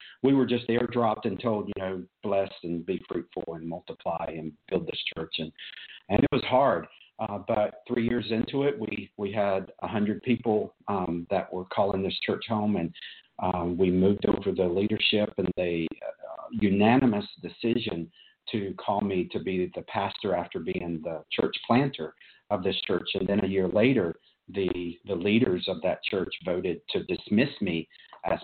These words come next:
pastor. And there'd been no embezzlement of funds, no immorality. I was just literally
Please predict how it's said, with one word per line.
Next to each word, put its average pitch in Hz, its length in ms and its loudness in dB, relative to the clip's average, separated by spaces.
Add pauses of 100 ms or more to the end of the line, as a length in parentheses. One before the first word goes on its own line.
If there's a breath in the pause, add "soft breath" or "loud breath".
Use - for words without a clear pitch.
pastor. 82 460 -2
And 85 120 0
there'd 98 320 0
been 120 280 6
no 127 240 4
embezzlement 113 600 2
of 95 60 -8 (120)
funds, 143 420 0 (340 loud breath)
no 120 240 6
immorality. 127 840 4 (320 soft breath)
I 117 180 -4
was 123 220 2 (100)
just 107 160 -8 (140)
literally 107 640 -4